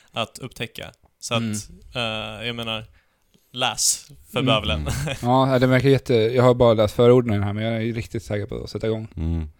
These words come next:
Speaker 3: vad roligt. Och på tal om videospelsutveckling.
Speaker 2: Mm.
Speaker 3: Vi, vi pratade lite snabbt om nes Mini förra veckan.
Speaker 2: Mm.
Speaker 1: Mm, just det.
Speaker 3: Och jag bara så här, jag, jag lyssnade på det och bara så här,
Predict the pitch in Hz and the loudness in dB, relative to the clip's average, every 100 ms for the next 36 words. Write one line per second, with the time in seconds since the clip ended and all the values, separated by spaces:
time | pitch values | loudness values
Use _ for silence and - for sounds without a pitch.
0 | _ 85 82 85 82 104 _ _ _ _ | _ -4 -2 -2 -4 -12 _ _ _ _
1 | _ _ _ _ _ _ - 87 98 104 | _ _ _ _ _ _ -10 -2 0 4
2 | 101 95 90 87 87 90 82 - 87 82 | 4 4 2 0 0 0 -2 -4 -4 -4
3 | - 80 92 - - - 87 113 147 92 | -4 -6 -6 -8 -14 -16 -10 -8 -2 0
4 | 95 90 - - 85 98 92 95 87 - | 0 -2 -6 -12 -4 -2 -2 -4 -6 -6
5 | 80 - 82 82 - 87 92 73 71 80 | -6 -6 -6 -6 -6 -6 -4 -4 -4 -4
6 | - 80 - - _ 113 127 123 127 123 | -6 -8 -12 -18 _ -12 -10 -8 -10 -10
7 | - 90 101 113 101 - 85 76 - - | 0 4 6 6 6 4 0 0 -4 -8
8 | - 90 87 85 87 - - - - - | -2 -2 -2 -4 -8 -10 -16 -18 -20 -14
9 | - 98 95 101 95 90 78 76 73 73 | -4 -2 -2 -2 -4 0 0 0 0 -2
10 | 73 76 71 76 | -2 -4 -8 -10